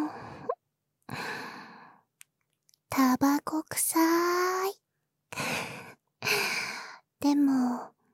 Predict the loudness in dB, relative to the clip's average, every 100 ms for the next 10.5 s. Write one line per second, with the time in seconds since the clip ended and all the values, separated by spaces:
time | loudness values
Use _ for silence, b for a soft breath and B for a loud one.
0 | _ _ _ _ _ _ _ _ _ _
1 | _ _ -6 0 2 2 4 6 6 4
2 | 2 4 4 4 4 4 2 -2 _ _
3 | _ _ _ _ _ _ _ _ _ _
4 | _ _ _ _ _ _ _ _ _ _
5 | _ _ _ _ _ 6 8 8 8 4
6 | 2 4 6 6 6 4 2 _ _ _
7 | _ _ _ _ _ _ 4 4 4 6
8 | 6 6 4 8 8 8 6 0 2 6
9 | 6 4 6 6 6 0 2 6 6 8
10 | 6 6 2 0